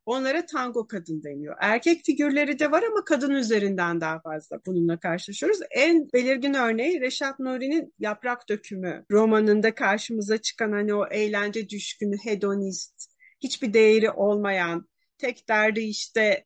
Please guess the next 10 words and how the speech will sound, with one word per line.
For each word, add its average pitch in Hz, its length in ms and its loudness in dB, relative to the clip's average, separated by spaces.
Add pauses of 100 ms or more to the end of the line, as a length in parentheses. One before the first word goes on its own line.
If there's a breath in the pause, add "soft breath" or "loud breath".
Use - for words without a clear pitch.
eğlenmek, 208 640 -2
gezmek, 220 520 -4
zengin 196 480 -4
bir 220 100 -8
koca 220 360 -2
bulmak, 220 640 -2
işte - 720 -2
kamusal 220 380 -4
hayata 214 500 -2
karışmak, 220 640 -6